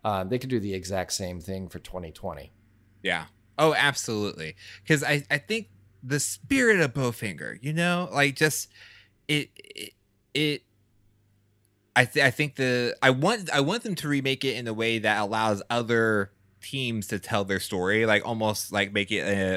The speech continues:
Speaker 2: an anthology series almost, where you, you kinda
Speaker 1: Mm.
Speaker 2: just see, um, like, other people try to make their movie. 'Cause this movie gave me a lot of, like, Be Kind Rewind vibes,
Speaker 1: Mm, mm,
Speaker 2: um,
Speaker 1: mm.
Speaker 2: of, like,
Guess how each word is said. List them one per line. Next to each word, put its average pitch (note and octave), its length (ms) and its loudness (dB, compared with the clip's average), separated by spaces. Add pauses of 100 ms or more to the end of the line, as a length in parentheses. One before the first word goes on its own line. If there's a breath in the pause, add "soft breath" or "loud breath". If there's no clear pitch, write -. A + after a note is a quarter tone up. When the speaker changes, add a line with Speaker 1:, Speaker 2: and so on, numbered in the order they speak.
(300 loud breath)
Speaker 2:
an A2+ 80 2
anthology A2 640 2
series B1 380 -8
almost, - 440 -12
where G2 140 2
you, G2 260 -4
you G2+ 100 -10
kinda G#2+ 240 -2
Speaker 1:
Mm. F#2+ 40 -8
Speaker 2:
just - 180 -6
see, G2+ 420 -2 (600)
um, F2+ 600 -4 (460)
like, F2 240 -4 (140)
other A#2 280 2
people G2+ 680 -2 (200)
try G2+ 200 2
to F#2+ 80 0
make F#2+ 180 -2
their G2 100 -4
movie. F#2 440 -2 (280 loud breath)
'Cause A#2+ 120 2
this E3+ 160 2
movie D3+ 180 0
gave B2 180 -2
me B2 80 -4
a A2+ 80 -2
lot A2 220 0
of, G2 120 0
like, G2 180 -2
Be A#2 140 -2
Kind G2+ 300 -2
Rewind G2+ 440 -4
vibes, A#2 640 0 (360)
Speaker 1:
Mm, G#2 280 -10
mm, G2+ 40 -6
Speaker 2:
um, F2+ 460 -2
Speaker 1:
mm. - 120 -8 (200)
Speaker 2:
of, G2 180 -6
like, F#2 380 0